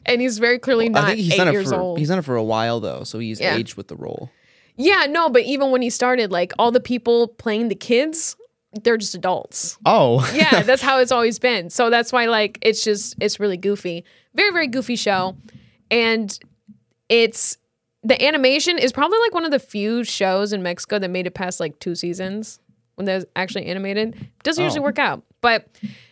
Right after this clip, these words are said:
Speaker 1: El Chavo del Ocho, the sitcom, pretty funny. The animated one, I've never actually watched that.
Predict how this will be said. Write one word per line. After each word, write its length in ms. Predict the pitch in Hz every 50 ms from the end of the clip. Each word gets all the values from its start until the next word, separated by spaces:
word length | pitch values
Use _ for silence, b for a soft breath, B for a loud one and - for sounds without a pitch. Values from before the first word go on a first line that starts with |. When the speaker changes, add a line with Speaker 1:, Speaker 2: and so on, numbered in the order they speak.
| B B
Speaker 1:
El 80 | 247
Chavo 220 | - - 392 427 427
del 140 | 349 330
Ocho, 400 | 349 370 370 - 381 370 392 392 _ _ b b b b b b b b b b b _ _ -
the 60 | 214
sitcom, 640 | 214 - - 453 539 - - 539 571 605 640 659 605 _ _ _ _ _ _ _ _ _ _ _ -
pretty 200 | - 392 392 370
funny. 440 | - 392 370 320 247 190 165 - - _ _ _ _ _ _ _
The 140 | - - -
animated 540 | 277 349 381 392 370 370 392 415 381 415 403 - _
one, 320 | - - 403 392 392 392 370 _ -
I've 300 | 220 254 254 254 247 226
never 220 | 220 247 254 240 262
actually 260 | 254 254 - - 247
watched 320 | 214 226 220 240 - -
that. 280 | - 277 269 269 -